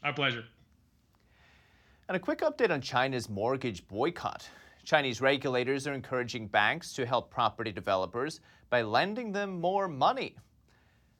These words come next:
Speaker 2: Comes as more home buyers there are refusing to pay their mortgages after the building project stalled. Could you blame them? But it's making China's real estate crisis worse.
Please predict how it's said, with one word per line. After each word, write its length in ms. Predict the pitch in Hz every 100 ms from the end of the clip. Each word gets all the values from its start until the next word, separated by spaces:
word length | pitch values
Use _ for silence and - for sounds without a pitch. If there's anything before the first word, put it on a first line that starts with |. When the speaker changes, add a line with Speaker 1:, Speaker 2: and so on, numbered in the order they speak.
| -
Speaker 2:
Comes 240 | 233 202
as 80 | 170
more 200 | 160 139
home 280 | 120 170 196
buyers 340 | 151 120 120
there 300 | - 117 -
are 120 | 143
refusing 640 | 143 123 - 156 240 254 269
to 100 | 240
pay 280 | - 202 208
their 180 | 190 165
mortgages 720 | 147 220 262 165 117 113 110
after 260 | 123 -
the 80 | 113
building 380 | 104 160 220 143
project 480 | - 117 104 135 139
stalled. 640 | - - 175 233 139 - -
Could 120 | -
you 80 | 71
blame 360 | 73 69 69
them? 200 | 65 120 - _ _ _ _ _ _
But 240 | - 180 214
it's 120 | 185
making 300 | 170 175 165
China's 420 | - 147 160 135
real 260 | 104 143 185
estate 340 | 180 175 170
crisis 580 | - 151 165 - 165 120
worse. 600 | 113 185 175 196 208 -